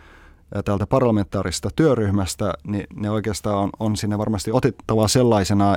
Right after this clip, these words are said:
ellei sitten haluta tehdä vieläkin kireämpiä, kireämpiä tavoitteita itselle. Ja se, se tietenkin luo sitten reunaehdot sille politiikan teolle, mutta se, mitä se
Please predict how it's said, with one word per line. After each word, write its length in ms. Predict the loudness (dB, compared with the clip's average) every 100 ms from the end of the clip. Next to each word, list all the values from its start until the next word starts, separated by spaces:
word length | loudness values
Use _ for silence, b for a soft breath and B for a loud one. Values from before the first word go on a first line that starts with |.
| 2
ellei 300 | 2 2 2
sitten 280 | 0 0 0
haluta 360 | 2 2 -2
tehdä 380 | -2 0 0 2
vieläkin 440 | 2 0 -2 -4
kireämpiä, 580 | -2 -2 0 0 0 -2 -2 B B B B
kireämpiä 600 | -4 -2 0 0 0 0 0
tavoitteita 580 | 0 0 0 -2 0 -4 -2
itselle. 480 | -2 0 0 0 0 b b -20 -20 -20 -20 -18 -8
Ja 100 | -2
se, 160 | 0 0
se 160 | 0 -4 -2
tietenkin 340 | 0 2 4
luo 160 | 4 2
sitten 300 | 0 -2 0
reunaehdot 720 | 2 2 2 0 -2 -4 -6 -16 B B B B
sille 380 | -6 -4 -4 -6 -10 _ _ _ _
politiikan 580 | 0 0 0 -2 -2 -4 -6 -2
teolle, 400 | 2 2 0 -2
mutta 400 | -4 -4 -4 -4 -6
se, 180 | -4 2
mitä 260 | 2 2 0
se 200 | -2